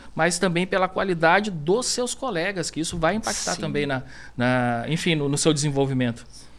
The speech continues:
Speaker 2: Sim, muito feliz com a sua colocação. É, de fato, quando você tá num ambiente profissional, é, eu vou usar a palavra que a gente usa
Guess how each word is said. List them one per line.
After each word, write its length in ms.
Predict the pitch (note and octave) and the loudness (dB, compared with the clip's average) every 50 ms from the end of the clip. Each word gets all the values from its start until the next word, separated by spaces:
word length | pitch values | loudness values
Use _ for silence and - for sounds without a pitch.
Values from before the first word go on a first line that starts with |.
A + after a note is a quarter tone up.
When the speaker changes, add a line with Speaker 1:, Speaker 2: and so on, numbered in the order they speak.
| - | -10
Speaker 2:
Sim, 280 | - - - C3 A#2+ A2+ - - - - - - | -8 -4 -4 -4 -4 -6 -12 -16 -20 -20 -12 -6
muito 180 | C3+ D3 D3 - | -6 -4 -2 2
feliz 320 | - E3 C#3+ C3+ C3 A#2+ | 4 4 4 4 2 0
com 60 | - | 0
a 20 | A2+ | 0
sua 160 | - C3 A2+ | 0 0 0
colocação. 640 | - A2+ A2 - G#2+ G2+ - - - A#2 C3 D#3 E3+ F#3+ - - | 0 0 0 4 4 4 4 6 4 4 4 4 -2 -6 0 4
É, 680 | A2 G#2 G#2 G#2 G2+ G2+ G2 G2+ G2+ G2 F#2+ F#2+ F2+ F2 | 6 8 10 10 10 10 10 10 10 10 10 8 8 6
de 100 | - B2+ | 2 -2
fato, 440 | - - C3 A2+ A#2+ - - B2 - | 4 6 8 6 6 4 -2 -12 -2
quando 260 | - - A#2+ A#2 G#2+ | 4 6 6 6 6
você 220 | G#2+ A#2 - B2 A#2 | 2 0 0 2 4
tá 120 | - A#2 | 4 4
num 120 | A#2 A#2+ B2 | 6 6 4
ambiente 380 | A#2+ G#2+ A#2 A2 A2 - - | 4 2 0 0 0 -2 -2
profissional, 760 | - A2+ A2 - - - A2+ G2+ G2 G2 F#2+ F#2 F2+ F2 E2 - - - - - - - - _ - - - - - - - - | 2 2 2 2 2 0 2 2 2 4 4 4 4 2 0 -4 -12 -20 -20 -20 -20 -20 -20 _ -20 -20 -20 -20 -20 -20 -16 -8
é, 180 | - F#2+ F#2+ F#2 | -2 0 2 2
eu 80 | F2+ | 2
vou 140 | F#2 G#2+ A2+ | 2 0 0
usar 180 | A2+ - - G#2+ | 2 6 4 4
a 40 | G2 | 6
palavra 420 | - F#2+ F#2 G2 G2 F2+ F#2+ F#2+ | 6 6 8 8 6 6 4 0
que 140 | - - F#2+ | 2 2 2
a 100 | F2+ E2+ | 2 2
gente 280 | F#2 F2+ - - - - - | -4 -6 -8 -8 -8 -8 -10
usa 260 | F#2 F2 D#2 C2+ | -10 -8 -8 -10